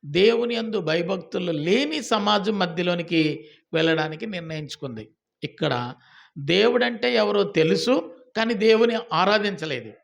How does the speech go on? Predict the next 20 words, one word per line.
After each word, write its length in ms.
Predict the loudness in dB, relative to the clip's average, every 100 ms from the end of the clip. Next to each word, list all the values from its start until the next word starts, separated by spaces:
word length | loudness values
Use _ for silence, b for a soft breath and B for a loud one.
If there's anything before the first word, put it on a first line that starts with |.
| _ _ _ _ _ _
అర్థమవుతుందండి? 840 | -14 -10 -10 -8 -8 -4 -6 -6 B B -6
అక్కడ 320 | -4 -2 -2
దేవుడంటే 720 | 0 4 4 4 0 2 2
ఎవరో 300 | 4 4 2
తెలియక 760 | 2 2 4 4 4 2 2 B B B
వారు 180 | 2 4
ఆరాధించలేదు. 880 | 4 4 4 4 2 0 0 0 -2 -12 -20 _ _ _ -20 -20 -20 _ _ _ _ _ _ _ _ _
న్యాయం, 680 | -12 -6 -4 -4 -4 -6 -4
దేవుని 300 | -2 -2 -4
న్యాయం 300 | -2 -2 0
ఎలా 200 | 0 0
ఉంటుందంటే, 840 | -2 -4 -6 -6 -6 -6 -6 -14 _ _ b b b
నేరస్తుడు 640 | -4 0 2 2 0 -4 -4
శిక్ష 300 | -4 -2 -2
అనుభవించాలి, 680 | 0 2 0 0 -4 -6 -14 _ _ _ B B B
కానీ 280 | -4 -2 0
ఏ 160 | 2 2
నేరమో 460 | 2 0 0 -2
చేయలేని 480 | -2 0 2 0 0
వాడు 440 | 2 2 0 -2